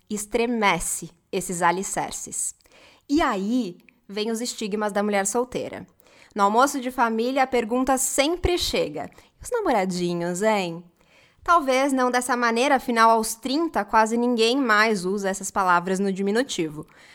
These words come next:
Mas a verdade é que, pra muita gente, não ter um companheiro ou uma companheira nessa idade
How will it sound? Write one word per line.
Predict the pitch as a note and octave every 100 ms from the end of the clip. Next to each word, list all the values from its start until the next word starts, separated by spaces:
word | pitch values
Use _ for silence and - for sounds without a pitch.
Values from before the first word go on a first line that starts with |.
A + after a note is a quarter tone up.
| _
Mas | D4 C#4+
a | D4
verdade | C#4+ C4+ B3+ C#4 D4 D4+
é |
que, | D4
pra | C#4+ C#4+
muita | D4 D4+ D#4 F4+ E4+
gente, | C4+ A3+ G#3+ A3 A#3+
não | A3 C#4
ter | B3
um | A#3+
companheiro | B3 A#3 A3+ G3+ F#3+ A3 G3+
ou | G3+
uma | A#3+
companheira | B3 A#3+ A#3+ C#4 C4+ A3+ G#3 G#3+
nessa | G#3+ G#3 C4
idade | A#3 G3+ F#3 F#3 G3